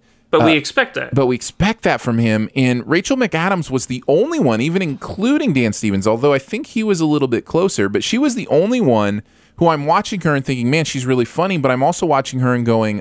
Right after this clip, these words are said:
Speaker 2: "I believe that." You know what I mean? Like, I'm like, I
Speaker 1: Yeah.
Speaker 2: I know this character is over the top, but I believe it. I believe that's an actual person. I never believed Will Fer-,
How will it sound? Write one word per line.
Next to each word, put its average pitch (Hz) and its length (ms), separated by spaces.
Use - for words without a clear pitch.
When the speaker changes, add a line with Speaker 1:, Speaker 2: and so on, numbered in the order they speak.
Speaker 2:
"I 135 100
believe 113 520
that." - 400
You 139 100
know 175 60
what 196 80
I 196 40
mean? 190 180
Like, 151 200
I'm 131 140
like, 113 180
I - 160
Speaker 1:
Yeah. 135 580
Speaker 2:
I 151 100
know 180 280
this 220 160
character 185 440
is 143 140
over 120 220
the 95 120
top, 185 540
but 131 100
I 147 100
believe 131 440
it. - 80
I 131 60
believe 180 320
that's 110 180
an 117 80
actual 104 320
person. - 560
I 254 80
never 277 300
believed 98 440
Will 90 140
Fer-, 85 320